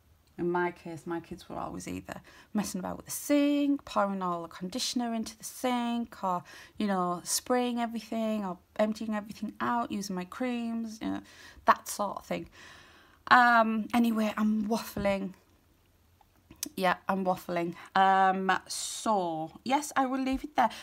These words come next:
There was one more thing that I wanted to mention, um, about, uh, the amount of videos that are going up. Um, I have been a silly girl, and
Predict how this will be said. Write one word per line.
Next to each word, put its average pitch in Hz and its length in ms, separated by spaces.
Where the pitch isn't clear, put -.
There 262 100
was 294 160
one 302 180
more 302 140
thing 262 220
that 247 100
I - 20
wanted 233 360
to - 80
mention, 208 600
um, 202 720
about, 208 600
uh, 208 240
the 220 100
amount 214 340
of 202 80
videos 202 500
that - 100
are 208 80
going 202 600
up. - 340
Um, 185 880
I 208 100
have 226 340
been 214 180
a 196 60
silly - 380
girl, 170 420
and 208 140